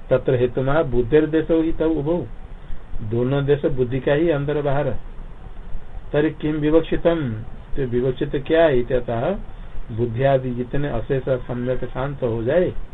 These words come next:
तो जहाँ भान होता साक्षी प्रकाश वही है। बुद्धि आदि में आदि पद है, आदि शब्द ने इंद्रिय आदि, इंद्रिय प्राण आदि जितने सो समाप्त हो गए,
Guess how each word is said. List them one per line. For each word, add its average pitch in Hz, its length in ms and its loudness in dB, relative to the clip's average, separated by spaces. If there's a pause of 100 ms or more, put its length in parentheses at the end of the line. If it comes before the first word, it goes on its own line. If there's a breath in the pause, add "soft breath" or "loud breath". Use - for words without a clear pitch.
(560)
तो 127 60 -4
जहाँ 117 360 0
भान 127 220 -2
होता 135 240 -2
साक्षी 135 300 -4
प्रकाश 135 420 0
वही 139 300 -4
है। - 360 -8 (1500)
बुद्धि 117 380 0
आदि 127 300 4
में 135 120 0
आदि 123 240 0
पद 127 220 0
है, 127 80 2
आदि 120 280 0
शब्द 123 260 0
ने 127 160 0
इंद्रिय 123 300 0
आदि, 135 220 2 (840)
इंद्रिय 117 300 2
प्राण 127 240 0
आदि 123 240 -2
जितने 127 380 -2
सो 127 160 0
समाप्त 127 380 -4
हो 143 140 0
गए, 156 180 -2